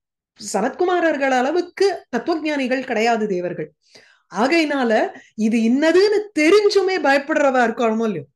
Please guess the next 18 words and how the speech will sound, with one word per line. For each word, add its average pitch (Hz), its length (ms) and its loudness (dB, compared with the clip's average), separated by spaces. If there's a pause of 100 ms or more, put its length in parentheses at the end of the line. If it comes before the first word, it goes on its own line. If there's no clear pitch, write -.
(480)
இது 294 280 2
இதுதான் 330 640 2
விலக்கி 330 760 -2 (300)
அப்படியே 269 600 0
நிர்பயமாக 311 500 0
இருக்க 285 360 -2
தெரியாதுப்பா 226 760 -2
எல்லாருக்குமே. 208 600 -2 (440)
அதுல 311 440 2
தேவர்களும், 269 720 0 (160)
அ, 196 280 0
சேர்ந்துட்டா. 226 480 0
So 240 180 0
இதுல 202 240 2
வந்து 302 260 -2
மானசபுத்திரால 269 1080 -2
தவிர 233 500 -2 (380)
பிரம்மாவன-, 320 580 0